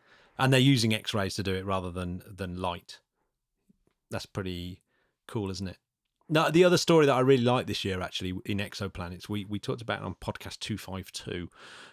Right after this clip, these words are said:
was these new Haitian or Haitian planets, which are sort of mini Neptunes that are,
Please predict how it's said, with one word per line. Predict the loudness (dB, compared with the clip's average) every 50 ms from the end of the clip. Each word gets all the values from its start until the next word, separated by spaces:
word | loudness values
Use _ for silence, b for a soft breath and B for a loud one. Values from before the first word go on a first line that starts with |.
| B B
was | -6 -6 -6 -4
these | -4 -2 -2 -2 -2 0
new | 0 2 2 0 -2 B B B B -8 -2 0
Haitian | 2 2 2 2 -2 -2 -2 -2 -2 -2 -4 -6 -10 _ _ _ _ _ _ _ _ _ _ _ _ _ -6
or | -4 -2 -2 -4 -6 b b b _ -6 -4
Haitian | -4 -4 -2 -4 -4 -4 -4 -4 -4 -4 -6 -8
planets, | -8 -8 -8 -6 -6 -8 -12 -14 -16 -16 -16 -14 -10
which | -10 -8 -6 -6
are | -6
sort | -4 -4 -6 -6 -4
of | -2
mini | 0 0 2 2 4 4
Neptunes | 4 2 2 -2 -4 -8 -4 -2 -2 0 0 -2 -4
that | -4 -6 -4 -4
are, | -4 -4